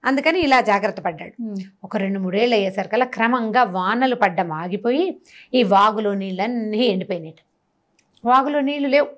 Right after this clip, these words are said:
Speaker 2: అయ్యో. ఆ.
Speaker 1: చుక్క లేవు.
Speaker 2: ఉమ్.
Speaker 1: కటకటలాడిపోయారు ప్రజలు నీళ్లు లేక. ఏదో అక్కడ ఇక్కడ దొరువులు గిరువులు తవ్వుకునే వాళ్ళు. ఇంత పెద్ద వాగు నీటికి అలవాటు పడ్డ జనం ఆ చిన్న చిన్న దొరువులతోటి సంతృప్తి పడలేకపోయారు. ఆ తర్వాత పొలాలు పండల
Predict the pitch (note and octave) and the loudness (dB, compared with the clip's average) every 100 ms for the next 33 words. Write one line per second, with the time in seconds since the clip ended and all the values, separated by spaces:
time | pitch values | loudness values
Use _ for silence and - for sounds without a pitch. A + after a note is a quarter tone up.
0 | _ - D4+ A#3+ F#3 F#3 - C4+ C#4 C4 | _ -8 -4 -2 -2 -4 -12 -2 0 4
1 | B3+ B3 C4+ - - - A#3+ G#3+ - G3 | 4 4 2 -2 -12 -14 -14 -10 -6 -2
2 | A#3+ C#4+ C#4+ A#3+ A#3+ C#4+ C4+ A#3+ G3 - | 0 2 4 4 2 2 2 2 0 -4
3 | G3 G#3 G#3+ - _ _ _ _ G#3+ A3+ | -6 -4 -6 -10 _ _ _ _ -4 -2
4 | A#3 G#3+ G#3+ A3 - _ _ _ _ _ | 0 2 2 0 -4 _ _ _ _ _
5 | - C4 C4 B3+ B3 B3 A#3+ B3+ A3+ A3 | 2 4 4 4 4 2 4 2 2 0
6 | A#3 B3+ A3+ A3+ B3+ B3+ F#3 G3+ C4 B3 | 0 0 0 0 0 0 -2 -2 -2 2
7 | B3 C#4+ F#4 - - B3 C#4 C#4+ - C#4+ | 2 2 -2 -8 -6 0 2 0 2 2
8 | C#4+ G3+ A#3 A3 A#3 C#4 D4+ C#4+ C#4 B3+ | 2 2 2 4 4 4 0 -4 -6 -6
9 | B3+ - G#3+ A#3 C4 A#3+ G#3+ F#3+ F#3+ F#3+ | -10 -4 2 4 2 0 -4 -4 -4 -4
10 | A3 A#3+ - G#3+ G#3+ G#3 B3 C4+ B3 A3 | -2 -4 -4 -6 -6 -4 -4 -2 -4 -2
11 | G3+ G#3 G#3+ G3+ G#3 G3 F#3+ F#3 F3+ B3 | 0 0 0 -2 -2 -4 -6 -6 -6 -6
12 | A#3+ G3+ F3 F#3 F#3 - E3 D#3 - _ | -4 -2 -2 -2 -4 -8 -8 -10 -16 _
13 | _ _ - - - - - F#3+ G3 G#3 | _ _ -20 -20 -20 -10 -4 0 4 4
14 | G#3 G3 F#3+ G#3 A#3+ G3 F#3+ B3 | 2 -2 0 2 2 0 0 2